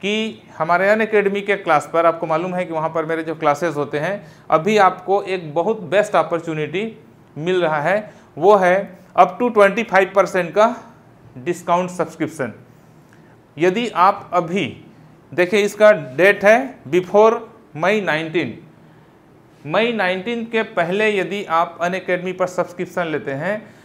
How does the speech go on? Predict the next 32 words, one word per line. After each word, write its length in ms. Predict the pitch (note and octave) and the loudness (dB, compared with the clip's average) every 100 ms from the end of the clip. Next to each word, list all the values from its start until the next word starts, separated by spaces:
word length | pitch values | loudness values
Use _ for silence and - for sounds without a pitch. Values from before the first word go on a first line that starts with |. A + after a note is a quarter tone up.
| - - - | -20 -20 0
तो 80 | F3+ | 2
आपको 540 | G3 D#3+ D#3+ D#3+ F#3+ G#3 | 2 2 0 0 0 0
ट्वेंटी 520 | G#3 F3 F#3 F3+ A3+ | 0 -2 -2 -4 -6
परसेंट 560 | A3 F3+ E3 G3+ G3+ G3 | -2 -2 -2 -4 -6 -4
का 120 | G3 | -4
डिस्काउंट 600 | E3 E3 E3 F3 F3 F#3 - - | -2 -6 -4 -2 -2 -4 -12 -6
तो 100 | F3 F3+ F3+ - - | 0 2 0 -8 -14
हमारे 340 | - D#3 D#3+ D#3+ | -6 -2 0 2
रेफरल 320 | D#3+ D#3+ G3 | 0 0 0
कोड 220 | F#3+ F3+ | 2 0
पर 120 | F3+ E3+ | 2 0
आपको 240 | D#3+ F3 | 0 -4
मिलेगा 380 | E3+ E3 E3+ F3 F3 - | -6 -6 -4 -4 -6 -4
फ़ाइव 220 | D#3+ D#3+ E3 | -2 -2 -4
परसेंट 360 | D#3 D#3+ D3+ | -6 -6 -8
के, 100 | D3+ D3+ | -8 -8
और 220 | - F3+ F#3 | -2 0 2
आपको 380 | D#3+ - F#3+ A3+ - - - _ - | 0 0 -4 -4 -10 -20 -20 _ -4
एडिशनल 600 | E3 F3+ G3 G#3 G#3 G#3+ - - - | -2 -2 -2 0 0 -4 -14 -20 -14
डिस्काउंट 480 | B2 E3 F#3 F#3 E3 | -8 -6 -4 -4 -2
मिलेगा। 340 | D#3+ D3+ D#3 G3 - - - - | -2 0 0 0 -4 -20 -20 0
Up 180 | F3 F3 - | 2 2 -2
to 140 | B3 | 0
ट्वेंटी 360 | A3 G#3 F#3+ A#3+ | 2 2 0 -4
फ़ाइव 300 | F#3+ G3+ G3+ | 0 0 0
परसेंट 320 | G3+ G3 F#3+ | -2 -2 0
आप 200 | F3 E3+ | 2 2
इसको 180 | D#3+ F3+ | -4 -6
डिस्काउंट 460 | D#3 D#3 - E3 E3 | -6 -6 -2 -2 2
पा 120 | D#3 | 2
सकते 300 | D#3 D3 C#3 | 2 0 -4
हैं। 280 | C#3+ G3 A3 | -4 -4 -8